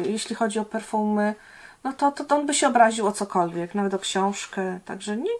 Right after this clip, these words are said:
nie, to jest bardzo dobry prezent. Tak, nie rozum-, tak szczerze powiedziawszy, trochę nie rozumiem, y, jeżeli ktoś ma takie dylematy, ale domyślam się, że mogą takie osoby być, bo uważają, że,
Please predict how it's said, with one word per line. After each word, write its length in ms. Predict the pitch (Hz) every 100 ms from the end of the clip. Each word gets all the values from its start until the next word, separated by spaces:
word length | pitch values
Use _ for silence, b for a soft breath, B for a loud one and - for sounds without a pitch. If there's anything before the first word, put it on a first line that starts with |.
| 320
nie, 240 | 208 196
to 300 | 202 240 240
jest 300 | 240 233 - 220 B B B B
bardzo 340 | 208 269 285 262
dobry 300 | 240 233 233
prezent. 540 | 226 226 226 220 -
Tak, 120 | - - _ _ _ _ _ _
nie 140 | 226 294
rozum-, 300 | 302 311 330 -
tak 140 | -
szczerze 240 | - 415
powiedziawszy, 360 | 339 277 254 -
trochę 180 | 214 226
nie 100 | 196
rozumiem, 380 | 185 180 170 180 B B B -
y, 220 | 190 185 - -
jeżeli 240 | 214 220
ktoś 160 | 226 233
ma 100 | 226
takie 220 | 226 233
dylematy, 500 | 214 214 233 320 311
ale 260 | 294 294 277
domyślam 460 | 277 285 285 269
się, 140 | 247 240
że 100 | 233
mogą 200 | 226 214
takie 220 | 202 190
osoby 320 | 180 185 170
być, 280 | 170 220 - B B B B -
bo 180 | 196 202
uważają, 640 | 196 190 196 190 190 185
że, 440 | 185 180 175 175